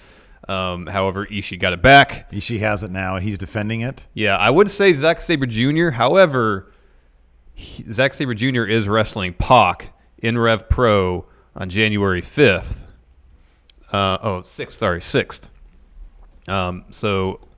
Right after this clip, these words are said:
Speaker 1: would they have Pac come in just to lose his, lose his first Rev Pro match? Probably not.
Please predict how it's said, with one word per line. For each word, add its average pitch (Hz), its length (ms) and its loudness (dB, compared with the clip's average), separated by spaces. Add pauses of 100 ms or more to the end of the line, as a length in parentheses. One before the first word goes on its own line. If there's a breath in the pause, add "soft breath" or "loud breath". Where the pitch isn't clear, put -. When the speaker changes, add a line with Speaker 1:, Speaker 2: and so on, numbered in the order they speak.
(600 soft breath)
Speaker 1:
would 101 140 -4
they 107 100 2
have 104 180 0
Pac 110 280 0
come 107 200 -6
in 107 140 0
just 101 180 0
to 104 60 -6
lose 104 220 0 (160)
his, - 40 -20
lose 110 200 -2
his 95 100 -4
first - 280 -2
Rev 107 220 -2
Pro 113 180 0
match? 120 360 -2 (180)
Probably 110 360 -2
not. 92 440 -4